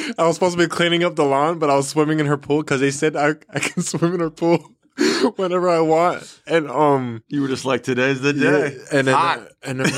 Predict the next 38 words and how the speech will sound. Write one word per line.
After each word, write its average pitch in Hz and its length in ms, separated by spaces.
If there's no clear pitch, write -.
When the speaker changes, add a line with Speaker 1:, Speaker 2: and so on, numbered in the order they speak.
Speaker 1:
<laughs> 139 160
no, 131 180
her, 113 460
her 110 360
daughter 117 640
lived 120 280
in 123 100
a 113 120
separate 120 360
house 120 340
on 104 140
the 104 60
property, 104 520
and 101 140
she - 140
came 113 240
up 110 120
to 120 100
me. 113 100
She's 123 220
like, 117 100
"Hey, 143 120
Axel, 165 640
I've 131 140
been 147 140
looking 196 220
for 185 100
my 190 120
brother's 165 340
bike." 160 600
And 127 120
I'm 139 340
like, 127 240
'cause 123 200
we, 139 120
me 139 440
and, 151 100
um, 120 500